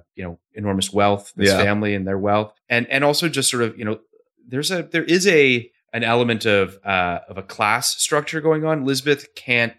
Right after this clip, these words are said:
Speaker 1: doesn't own her own fate. That's part of this horrible situation with this man who's being abusive to her,
Speaker 2: Mm-hmm.
Speaker 1: is that he essentially is forcing her to,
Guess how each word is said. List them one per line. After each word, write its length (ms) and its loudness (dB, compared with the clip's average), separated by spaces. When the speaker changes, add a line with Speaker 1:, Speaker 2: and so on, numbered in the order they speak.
Speaker 1:
doesn't 300 -4
own 220 -2
her 220 -8
own 200 -4
fate. 360 -10
That's 120 -6
part 240 0
of 120 -2
this 260 0
horrible 300 0
situation 460 -4
with 80 -8
this 140 -10
man 180 -2
who's 180 -6
being 220 -8
abusive 400 -2
to 80 0
her, 240 2
Speaker 2:
Mm-hmm. 240 -6
Speaker 1:
is 120 -4
that 160 4
he 260 -2
essentially 580 -2
is 120 0
forcing 380 -2
her 180 -2
to, 300 -8